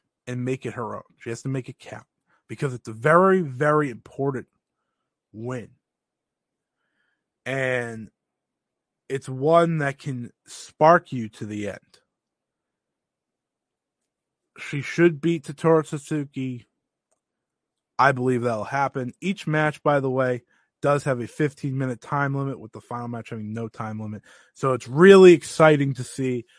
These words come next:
where we go here. But on the other side of the bracket, we got M-, Makoto versus Yuki Mashiro. Yuki Mashiro is their current Triangle Ribbon champion. Uh, she is as good a baby face as you could find.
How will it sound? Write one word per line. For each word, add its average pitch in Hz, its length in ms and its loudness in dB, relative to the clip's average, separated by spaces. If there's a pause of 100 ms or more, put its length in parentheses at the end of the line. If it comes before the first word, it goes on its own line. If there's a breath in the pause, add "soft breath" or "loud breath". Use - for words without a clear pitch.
(320 soft breath)
where 160 320 2
we 151 180 -2
go 135 220 -4
here. 127 460 -4 (220 soft breath)
But 147 100 2
on 160 120 4
the 165 100 0
other 170 140 4
side 165 200 0
of 160 60 2
the 151 60 -4
bracket, 147 320 -4
we 131 140 -12
got 127 160 -10
M-, 127 260 -12 (240)
Makoto 139 460 -2
versus 123 440 -8
Yuki 139 320 -4
Mashiro. 156 640 0 (320)
Yuki 180 240 -6
Mashiro 185 640 4
is 139 120 -6
their 139 160 -2
current 151 360 -6
Triangle 143 460 -2
Ribbon 131 300 -2
champion. 139 720 -6 (420 soft breath)
Uh, 107 260 -2
she 120 460 -6
is 110 800 -10
as 120 200 -6
good 147 180 2
a 139 80 2
baby 151 420 0
face - 640 -4 (460)
as 135 240 -2
you 127 100 -8
could 113 180 -16 (120)
find. 170 420 -2